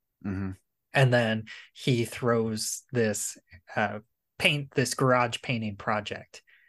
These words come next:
Speaker 2: which is, like, an all-day project. So, you know, they, they have her whole day planned out. She goes to the Hukilau,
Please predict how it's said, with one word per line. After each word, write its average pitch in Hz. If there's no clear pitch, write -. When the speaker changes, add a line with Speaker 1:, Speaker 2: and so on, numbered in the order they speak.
Speaker 2:
which 117
is, 113
like, 110
an 107
all-day 110
project. 107
So, 104
you 127
know, 113
they, 117
they 120
have 127
her 123
whole 120
day 110
planned 117
out. 110
She -
goes 107
to 113
the 107
Hukilau, 117